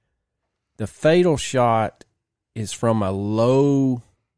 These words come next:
upward facing angle, as if someone pulled the trigger on the shotgun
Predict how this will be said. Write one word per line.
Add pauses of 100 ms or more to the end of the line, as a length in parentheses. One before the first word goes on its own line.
(540)
upward (420)
facing
angle, (520)
as
if
someone (2250)
pulled
the
trigger
on
the
shotgun